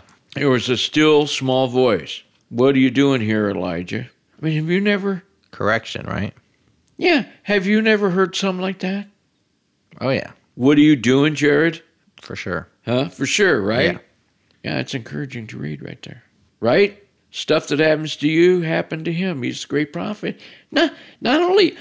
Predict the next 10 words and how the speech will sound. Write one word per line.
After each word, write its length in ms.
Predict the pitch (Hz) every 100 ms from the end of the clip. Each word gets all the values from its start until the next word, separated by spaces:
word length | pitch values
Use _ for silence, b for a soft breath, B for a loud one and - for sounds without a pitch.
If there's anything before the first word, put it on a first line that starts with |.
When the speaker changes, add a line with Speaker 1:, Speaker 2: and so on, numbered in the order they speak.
| B
Speaker 1:
but 160 | - 359
he's 200 | 339 240
Elijah 540 | - - - 381 - 330
the 100 | 185
prophet, 500 | 127 120 107 107 90
for 160 | 110
Pete's 300 | 107 117 101
sake. 180 | - 107
Speaker 2:
Right. 480 | 92 92 117 85 - _ _ _ -
Speaker 1:
Yeah. 340 | 202 190 95